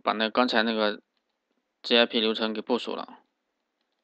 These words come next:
OK，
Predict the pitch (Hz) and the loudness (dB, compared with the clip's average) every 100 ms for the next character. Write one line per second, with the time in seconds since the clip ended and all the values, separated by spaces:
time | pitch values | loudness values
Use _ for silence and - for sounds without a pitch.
0 | _ _ _ _ _ _ _ _ _ _ | _ _ _ _ _ _ _ _ _ _
1 | _ _ - - _ _ _ _ _ _ | _ _ -20 -20 _ _ _ _ _ _
2 | _ _ _ _ _ 120 107 110 | _ _ _ _ _ -10 -4 -4